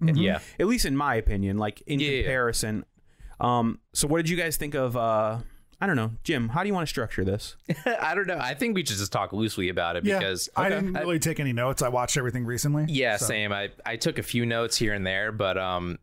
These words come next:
Speaker 1: I, one of my strong suits, I think, about the T V show is that the music choice is really good, has a really good soundtrack.
Speaker 2: I agree.
Speaker 3: I did agree at first, but then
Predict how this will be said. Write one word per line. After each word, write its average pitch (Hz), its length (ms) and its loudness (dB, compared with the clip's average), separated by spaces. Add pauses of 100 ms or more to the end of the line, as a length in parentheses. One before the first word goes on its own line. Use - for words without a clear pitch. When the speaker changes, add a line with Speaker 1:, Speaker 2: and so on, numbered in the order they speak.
(120)
Speaker 1:
I, 123 120 -4 (640)
one 127 340 2
of 151 60 0
my 123 160 0
strong 113 320 -2
suits, 110 260 -2
I 104 120 0
think, 107 200 -6
about 98 240 -2
the 101 60 -4
T 101 160 -2
V 101 140 0
show 92 200 2
is 90 80 0
that 92 140 -6 (160)
the 101 100 -2
music 92 340 -2
choice 123 260 -2
is 127 120 -2
really 139 220 0
good, 147 360 -2
has 104 160 -4
a 101 60 -2
really 101 180 0
good 95 120 -4
soundtrack. 101 600 -2
Speaker 2:
I 113 100 0
agree. 110 420 0 (180)
Speaker 3:
I 185 160 2
did 170 300 2
agree 220 280 2
at 156 120 -2
first, 170 420 0
but 127 160 -2
then 165 480 0